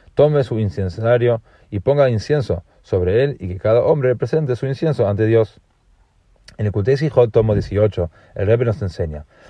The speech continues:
que a pesar de que eran sabedores de que el uso no autorizado del incienso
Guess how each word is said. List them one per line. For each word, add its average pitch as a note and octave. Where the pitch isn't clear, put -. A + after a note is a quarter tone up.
que A2+
a -
pesar B2
de E3+
que B2
eran C3
sabedores A#2
de G#2
que G#2
el G#2+
uso C3+
no A2+
autorizado B2
del G#2+
incienso G2